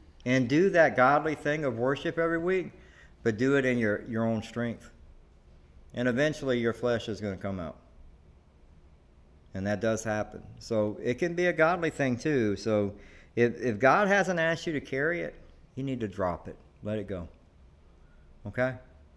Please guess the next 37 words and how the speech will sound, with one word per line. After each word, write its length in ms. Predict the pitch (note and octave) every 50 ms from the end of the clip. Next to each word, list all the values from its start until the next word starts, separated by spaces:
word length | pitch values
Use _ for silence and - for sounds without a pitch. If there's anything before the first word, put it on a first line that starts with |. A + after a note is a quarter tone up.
| - - - - - - - - - - -
Let 120 | A2 A2+
it 40 | A#2+
go. 220 | A2 A2 G2+ F#2+ F#2+
If 100 | F#2+ -
there's 260 | A#2+ A#2+ B2+ A#2+ -
some 240 | C#3 C#3 C3+ B2 A2
worry 340 | A#2 A#2+ B2+ C3+ C#3 C3+
that 220 | B2 A#2+ A#2+ B2 -
you've 140 | C3 B2 B2
been 160 | B2 A#2+ A#2+
carrying, 580 | - A#2+ A#2+ B2+ C3 C3 B2+ B2+ B2+ B2+ A#2+ A2+ A#2 - - - - -
drop 320 | - G#2+ G#2 G#2 - -
it. 100 | - - - - - - - - - - - - - - - - - - - - - - - -
It's 160 | - G2 -
not 220 | A#2+ A#2+ B2 C3+ C3
yours 260 | B2+ A#2+ B2+ C3 -
to 80 | - G#2
carry. 400 | - - A#2 B2+ C3+ A2 - - - - - - - - - - - - - - - - - - - - - - - - - -
Keep 300 | - C3 D3 D#3 - -
the 80 | E3
load 340 | D3+ C3+ B2+ C3+ C#3+ C#3+ -
light. 420 | A2 G#2 A#2 B2+ A#2+ - - - - - - - - - - - -
Focus 480 | - - A#2+ B2+ - - - C#3+ - -
on 180 | C3+ C3+ C3
the 140 | B2+ A#2+ A#2
eternal. 420 | A2 - - A2+ A#2 A#2 A2 F#2+ F2+
That's 240 | G#2 A2 A2 -
why 260 | C3 C3 C3+ C3+ C3 A2+
just 380 | F2+ G2 G#2 A#2+ B2 A#2+ -
write 320 | G#2+ A2+ A#2 B2+ B2+ B2+ -
Colossians 560 | - A#2+ A#2+ A#2+ A#2+ A#2+ - - A#2 A2 -
three, 240 | - A#2+ B2 B2 A#2+
verse 320 | G#2 A2 A2 G#2+ - -
one 160 | G#2+ A2 A2
and 100 | A2 G#2+
two 160 | - - A#2
down. 300 | A2 G#2+ G2 F#2 F2 E2